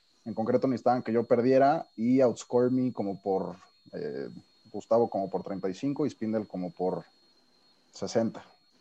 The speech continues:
Eh, finalmente no se dio, pero de todos modos fue un matchup bastante cerrado.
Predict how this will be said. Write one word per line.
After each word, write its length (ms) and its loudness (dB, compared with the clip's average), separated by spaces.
Eh, 280 0
finalmente 440 0
no 120 2
se 120 0
dio, 220 4
pero 180 2
de 60 -8
todos 180 2
modos 200 -4
fue 300 4
un 200 -4
matchup 400 -2
bastante 960 -2
cerrado. 680 6